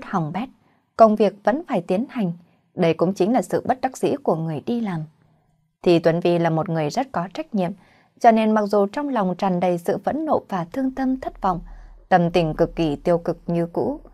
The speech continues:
cô vẫn đến hiện trường để thi công giám sát, tìm vật liệu xây dựng thích hợp, rồi bàn bạc với chủ nhà như là bình thường. Thật may Tống tiên sinh, chủ nhà của dự án lần này, là một vị khách hàng sảng khoái dễ chịu,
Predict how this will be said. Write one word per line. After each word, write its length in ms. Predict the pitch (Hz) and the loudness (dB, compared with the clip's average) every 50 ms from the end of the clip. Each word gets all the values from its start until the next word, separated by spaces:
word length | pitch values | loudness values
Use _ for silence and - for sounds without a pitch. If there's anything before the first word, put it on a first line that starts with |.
| - - - - _ _ - | -20 -20 -20 -20 _ _ -2
cô 220 | - 175 165 160 165 | 2 4 4 6 6
vẫn 160 | 170 160 175 | 4 4 4
đến 280 | 175 165 160 180 233 285 - | 2 0 0 -2 -4 -2 -2
hiện 180 | 262 190 147 | -2 -2 -2
trường 320 | - - 190 170 160 156 - | -2 -2 -2 -2 -2 0 0
để 120 | 165 160 | 0 0
thi 140 | 160 - 175 | 0 -2 -4
công 220 | 175 185 180 175 | -2 -2 -2 -2
giám 240 | 175 180 175 175 196 | -4 -4 -4 -6 -6
sát, 220 | 202 - 285 330 - - - _ _ _ _ _ _ - | -6 -8 -10 -12 -12 -16 -20 _ _ _ _ _ _ 2
tìm 200 | 240 226 220 208 | 4 4 6 6
vật 160 | 226 208 208 | 4 4 4
liệu 180 | 208 208 202 208 | 2 2 2 0
xây 240 | 208 - 285 285 | 0 -2 -4 -4
dựng 260 | 277 - 214 170 - - | -2 -2 -2 -2 -2 -6
thích 260 | - 330 - - - | -10 -10 -10 -8 -6
hợp, 140 | 226 190 - - - _ _ - - | -6 -6 -6 -8 -16 _ _ -20 -20
rồi 280 | - - - 175 160 151 | -6 0 2 2 2 2
bàn 180 | 160 160 156 | 0 0 0
bạc 160 | 147 160 156 - _ | 0 -2 -2 -4 _
với 160 | - 165 175 208 | -2 -2 -2 0
chủ 160 | - 247 202 196 | 0 0 0 0
nhà 260 | 180 165 165 156 165 | 0 -2 -4 -4 -4
như 220 | 180 160 175 180 | -4 -4 -2 -2
là 160 | 175 170 160 - | -2 -2 -4 -2
bình 200 | 165 175 170 156 156 | -2 -2 -2 -4 -4
thường. 260 | - 175 170 160 156 156 _ _ _ _ _ _ _ _ _ _ _ _ _ _ _ - - _ _ _ _ _ _ _ _ _ | -6 -6 -6 -6 -6 -10 _ _ _ _ _ _ _ _ _ _ _ _ _ _ _ -20 -20 _ _ _ _ _ _ _ _ _
Thật 160 | 220 175 - | 4 4 4
may 260 | 170 175 170 170 170 | 4 2 2 2 2
Tống 220 | 170 175 170 175 196 | 2 4 2 2 4
tiên 180 | 196 196 185 | 2 0 0
sinh, 280 | 175 - 190 180 180 175 | 0 0 0 0 0 0
chủ 140 | 175 214 180 | 0 0 0
nhà 220 | 165 170 170 165 | 0 0 -2 -4
của 180 | 160 - 170 170 | -2 0 0 0
dự 140 | 160 - 170 | 2 0 -2
án 240 | - - 170 190 | -2 -2 -4 -6
lần 260 | 254 294 277 202 170 170 | -4 -4 -4 -2 -2 -2
này, 240 | 170 175 165 160 - _ _ _ _ _ - _ _ _ _ | -2 -4 -4 -6 -8 _ _ _ _ _ -20 _ _ _ _
là 200 | 226 233 226 220 | 4 6 6 6
một 180 | 220 220 214 208 - | 6 4 2 4 4
vị 180 | 226 214 196 | 4 4 4
khách 200 | - - 359 - | 2 -2 -8 -6
hàng 240 | - 233 214 190 185 | -4 -2 0 0 0
sảng 260 | 185 - 196 180 170 | -2 -2 -4 -4 -4
khoái 280 | 170 - 190 175 185 240 | -4 -2 -2 -2 -2 -4
dễ 220 | - - - 302 320 | -4 -4 -4 -6 -6
chịu, 240 | - - 220 190 - | -4 -2 -2 -2 -2